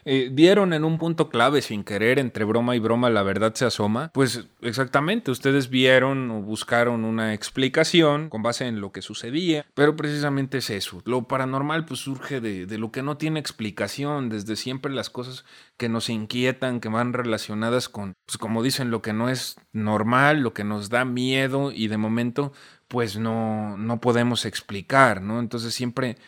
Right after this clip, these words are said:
siempre nos, nos ha inquietado eso. Creo que crecimos escuchándolo, pero, pues, ¿de dónde vino en sus vidas? ¿Qué, cuándo escucharon por primera vez que estas cosas que, pues, son derivadas casi siempre,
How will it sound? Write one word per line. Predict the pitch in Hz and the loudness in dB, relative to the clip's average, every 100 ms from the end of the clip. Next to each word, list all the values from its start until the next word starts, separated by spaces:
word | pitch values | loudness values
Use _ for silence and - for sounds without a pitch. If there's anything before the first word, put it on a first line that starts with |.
| - - - _ - | -20 -20 -20 _ -10
siempre | - 123 131 117 | -4 -2 0 0
nos, | 107 95 - - | -2 -6 -12 -8
nos | 110 101 | -6 -4
ha | |
inquietado | 120 120 127 - 120 117 113 | -4 -2 -2 2 2 4 4
eso. | 120 117 | 2 -2
Creo | 110 127 | -4 -4
que | 156 147 | -4 -4
crecimos | 113 101 131 135 143 127 | -2 -2 -2 -2 -2 -4
escuchándolo, | 104 - 104 - 123 139 139 127 101 | -8 -10 -10 -6 -6 -4 -4 -4 -4
pero, | 107 98 95 92 _ _ - | -6 -6 -6 -8 _ _ -16
pues, | 120 120 | -10 -6
¿de | 131 | -4
dónde | 156 202 208 | -2 2 4
vino | 151 123 139 | 4 4 2
en | 120 | 2
sus | 110 95 95 | -2 -6 -6
vidas? | 101 104 90 92 | -4 -2 -4 -6
¿Qué, | - 117 | -8 -10
cuándo | 101 160 180 | -4 -2 -2
escucharon | 170 - 104 120 131 117 | -4 -8 -6 -2 -2 -2
por | 104 | -6
primera | - 98 104 110 | -6 -6 -2 0
vez | 107 110 - - - - - | 0 -2 -6 -16 -20 -20 -10
que | 107 107 | -4 -2
estas | 107 113 120 | -2 -4 -6
cosas | - 113 113 107 | -2 -2 -2 -6
que, | 98 | -8
pues, | 95 95 | -10 -8
son | 110 | -4
derivadas | 113 107 101 104 107 | -2 -2 0 -2 -2
casi | - 104 | -6 -8
siempre, | 104 101 101 98 104 | -8 -10 -8 -10 -12